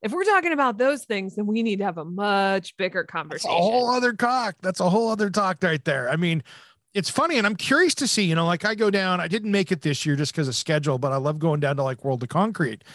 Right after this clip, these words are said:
Speaker 2: And I see down there some of these new products out there. There are new additives you can put into concrete that makes it so moisture does not come through it. It makes it non-penetrable. So it's a
Speaker 1: Mm-hmm.
Speaker 2: mix, an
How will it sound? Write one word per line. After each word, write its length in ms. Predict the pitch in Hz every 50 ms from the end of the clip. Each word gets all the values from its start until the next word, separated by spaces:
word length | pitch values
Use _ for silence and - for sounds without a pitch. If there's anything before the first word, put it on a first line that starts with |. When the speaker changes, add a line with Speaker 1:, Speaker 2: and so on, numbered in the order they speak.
| - - - - - - _ -
Speaker 2:
And 200 | 165 175 175 -
I 180 | - 269 302
see 360 | - - - - - 254 285
down 280 | 294 240 190 175 165 160
there 140 | 156 156 147
some 200 | - - 220 220
of 80 | 220
these 180 | 196 165 151 131
new 120 | 156 170
products 440 | 143 - 160 170 175 196 208 - -
out 180 | 180 131 120 -
there. 140 | 147 127 127
There 160 | 139 175 185
are 60 | 175
new 120 | 175 170 - - -
additives 520 | 147 160 165 180 185 175 165 156 151 123 156
you 60 | 143
can 120 | 127 147
put 160 | - - 151
into 140 | 143 135 131
concrete 600 | - - 233 254 262 233 - 190 170 139 123 117 - - - - - - - - _
that 140 | _ 170 156
makes 240 | 160 180 185 156 175
it 160 | 190 165 131
so 180 | - 180 185 170
moisture 420 | 170 175 185 196 202 - - 175
does 200 | 156 143 131 151
not 180 | 165 156 127 -
come 180 | - 160 139
through 220 | 131 - 180 175 151
it. 60 | 123
It 100 | 117 -
makes 240 | - 147 151 - -
it 100 | 151 131
non-penetrable. 1040 | 139 143 147 147 143 135 - - 160 151 151 135 - 139 127 117 110 104 98 - - - - - - _ _
So 220 | - - 190 170
it's 160 | 160 - -
a 20 | 165
Speaker 1:
Mm-hmm. 160 | 156 160 160
Speaker 2:
mix, 300 | 190 208 202 - - -
an 80 | 175